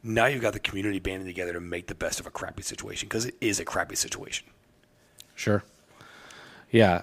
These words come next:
Speaker 2: uh, it could have been handled a bunch better.
Speaker 1: Oh,
Speaker 2: I, I mean,
Speaker 1: so
Speaker 2: especially,
Speaker 1: much
Speaker 2: I
Speaker 1: better.
Speaker 2: would think somebody like you, Bane, who's involved in logistics,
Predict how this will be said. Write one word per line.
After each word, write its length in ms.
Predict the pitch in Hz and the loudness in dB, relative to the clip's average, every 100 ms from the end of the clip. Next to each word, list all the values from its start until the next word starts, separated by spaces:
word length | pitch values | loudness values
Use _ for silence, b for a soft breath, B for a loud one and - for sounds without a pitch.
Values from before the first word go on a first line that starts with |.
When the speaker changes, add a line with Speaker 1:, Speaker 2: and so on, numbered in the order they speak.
| - | 0
Speaker 2:
uh, 480 | 131 123 123 117 - - - _ _ _ _ _ _ - | 0 0 0 -4 -8 -16 -20 _ _ _ _ _ _ 8
it 120 | 156 | 8
could 120 | 147 | 10
have 60 | 123 | 6
been 100 | 113 | 6
handled 280 | 120 110 101 | 6 6 4
a 20 | |
bunch 280 | 87 98 95 | 4 2 4
better. 340 | 104 98 104 - - - | 4 6 4 2 -14 -4
Speaker 1:
Oh, 180 | 101 101 | -2 0
Speaker 2:
I, 80 | |
I 100 | 101 | 0
mean, 140 | 101 101 | 2 4
Speaker 1:
so 80 | 92 | 4
Speaker 2:
especially, 380 | 98 127 - 101 | 6 4 6 6
Speaker 1:
much 40 | |
Speaker 2:
I 20 | |
Speaker 1:
better. 60 | 104 | 6
Speaker 2:
would 120 | 95 | 6
think 220 | - 95 - | 2 -2 0
somebody 280 | 117 110 95 | 2 6 6
like 220 | 92 - | 4 4
you, 120 | 104 | 2
Bane, 220 | 98 98 | 4 2
who's 180 | 90 90 | 0 -4
involved 340 | 90 92 87 90 | -2 0 0 -2
in 100 | 85 | -4
logistics, 720 | 82 98 - 95 - - | 0 0 0 -2 -2 -4